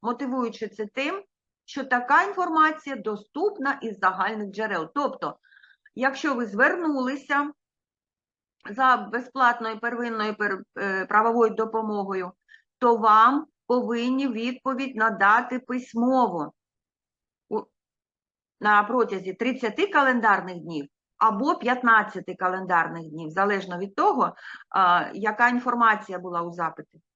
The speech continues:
Окрім цього, безплатна правова допомога, а, вами бу-, може бути отримана в одній з громадських приймалень Української Гельсінської спілки з правах людини.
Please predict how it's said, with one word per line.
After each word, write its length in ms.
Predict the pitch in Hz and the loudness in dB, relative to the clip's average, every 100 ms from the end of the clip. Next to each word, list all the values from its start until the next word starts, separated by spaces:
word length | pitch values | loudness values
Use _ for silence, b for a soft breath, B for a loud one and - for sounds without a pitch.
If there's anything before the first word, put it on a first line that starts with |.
| _ _ _ _ - | _ _ _ _ -6
Окрім 360 | 226 330 415 | -2 0 0
цього, 560 | - 269 226 202 233 - _ _ - | 0 4 4 4 -2 -6 _ _ -2
безплатна 560 | 262 269 294 247 - | -2 2 2 2 2
правова 460 | 220 226 233 233 202 | 0 0 2 4 2
допомога, 1080 | 180 254 - 233 220 196 180 175 202 269 277 _ _ _ _ _ _ _ b b - | 2 -2 -2 -4 -4 -6 -4 2 2 2 -4 _ _ _ _ _ _ _ b b -2
а, 400 | 202 196 190 190 | 2 4 2 2
вами 400 | 226 311 311 254 | 6 6 4 -4
бу-, 340 | 208 254 233 | -6 -10 -8
може 360 | 233 247 214 208 | -4 -2 -2 -4
бути 400 | 202 220 190 - | -6 -6 -6 -4
отримана 840 | 220 220 254 254 214 220 214 170 160 _ _ _ - | -2 -2 0 2 4 4 4 0 -2 _ _ _ -20
в 100 | 196 | -6
одній 540 | - 262 202 247 320 254 | -2 -2 -2 -2 -2 -4
з 100 | 190 | -4
громадських 800 | 220 233 226 302 - - 277 - | -2 0 2 0 -4 -10 -10 -6
приймалень 640 | 247 233 220 269 254 254 - | -4 2 2 2 0 -6 -8
Української 800 | 220 226 233 269 277 - 254 | -4 -2 -2 -4 -6 -6 -4
Гельсінської 760 | 247 277 262 233 208 208 202 190 | -2 -2 -2 -4 -6 -4 -4 -4
спілки 800 | 196 _ _ 220 285 349 320 320 | -8 _ _ -8 -6 -6 -6 -8
з 80 | - | -4
правах 540 | 208 202 202 - - | -2 2 2 2 -2
людини. 760 | 240 302 208 233 220 214 214 | -4 -4 -4 -4 -4 -6 -8